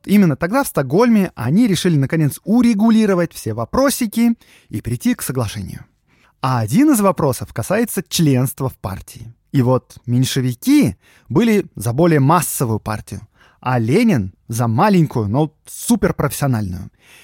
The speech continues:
И ради дружбы меньшевики согласились с Лениным. Ну и тем более Ленин как бы выступает вполне по-марксистски, очень канонично. Короче говоря, решили делать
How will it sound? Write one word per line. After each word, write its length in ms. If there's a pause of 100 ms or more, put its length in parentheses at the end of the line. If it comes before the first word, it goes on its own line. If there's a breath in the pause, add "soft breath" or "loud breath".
(160 soft breath)
И 100
ради 240
дружбы 680 (360)
меньшевики 540
согласились 600
с 100
Лениным. 480 (920)
Ну 280 (100)
и 180
тем 220
более 420 (220 loud breath)
Ленин 380
как 180
бы 100
выступает 500 (380)
вполне 480
по-марксистски, 920 (100)
очень 340
канонично. 720 (440 soft breath)
Короче 360
говоря, 440 (140)
решили 440
делать 520